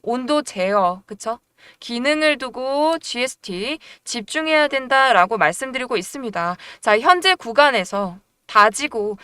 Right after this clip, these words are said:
다시 돌파하는 움직임을 두고 매매 집중할 수 있겠고요. 저와 같이 매매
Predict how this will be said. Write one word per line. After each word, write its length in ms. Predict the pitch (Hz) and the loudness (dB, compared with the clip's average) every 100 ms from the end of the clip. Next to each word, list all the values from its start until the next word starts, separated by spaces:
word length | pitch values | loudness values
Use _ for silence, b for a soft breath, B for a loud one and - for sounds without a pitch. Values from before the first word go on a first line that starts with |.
| B B | B B
다시 420 | - 214 226 311 | 6 6 6 0
돌파하는 840 | - 247 254 - 349 330 311 311 269 | -2 -6 -6 4 10 10 10 4 -2
움직임을 560 | 247 262 269 269 269 | -6 -6 -4 0 -2
두고 440 | 254 202 226 214 - _ _ _ _ | -4 -4 -2 -2 -6 _ _ _ _
매매 420 | 220 226 247 196 - _ | 0 2 0 -2 -8 _
집중할 440 | - 214 269 262 254 | -14 -8 -2 0 -2
수 120 | 233 | -4
있겠고요. 560 | 196 240 233 196 214 226 | -4 -6 -6 -2 -2 -2
저와 360 | - 233 285 | 0 4 4
같이 460 | 262 190 - 202 196 | 2 -8 -8 -14 -8
매매 460 | 170 190 196 196 | -4 -4 -6 -8